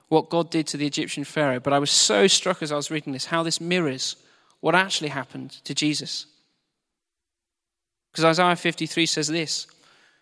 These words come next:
"But he," that is Jesus, "was pierced for our transgressions. He was crushed for our iniquities." Habakkuk says of God, "You crushed the leader."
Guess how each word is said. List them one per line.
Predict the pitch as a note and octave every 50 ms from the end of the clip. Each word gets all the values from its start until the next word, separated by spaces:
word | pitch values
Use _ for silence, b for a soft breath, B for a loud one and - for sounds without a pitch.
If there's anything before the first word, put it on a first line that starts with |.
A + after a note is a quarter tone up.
| b b _ _ _
"But | - - -
he," | D#3 C3+ - G3 F3+ D3 B2+ B2+ C#3 C3 -
that | C#3 C#3+
is | C#3+ C#3 -
Jesus, | - D3 C3+ B2 - C3 - -
"was | - C#3+ C3+
pierced | - - - E3+ E3+ E3 E3 D#3+ - -
for | D#3 D3+ D3+
our | D3+ D3
transgressions. | - - D#3 D3+ D3 - C#3 C3 C3 - - - D#3 D#3 D3+ - - b b b b b b b b -
He | - B2+ G3+ G3 E3+ C#3 B2+ B2 C3 D3
was | - C#3+ C#3 -
crushed | - - D#3+ C3+ B2 - - - - - b b b b b _
for | - D3+ C#3+
our | C3+ C3+
iniquities." | C3+ C#3 C3 - - - - - B2+ C3 - - - - _ _ _ _ _ _ _ _ _ _ _ _ _ _ _ _ _ _ _ - - -
Habakkuk | F#3 G3 G3+ A3 G#3 G3 F#3+ - -
says | - F#3+ F3+ D#3 - D3
of | C3 -
God, | E3 D#3 C#3+ C#3 C#3
"You | C#3+ D3+ F#3+ G#3+
crushed | - - - F#3+ E3+ - - -
the | D#3+
leader." | D#3 E3 E3 E3 D3 B2+ C3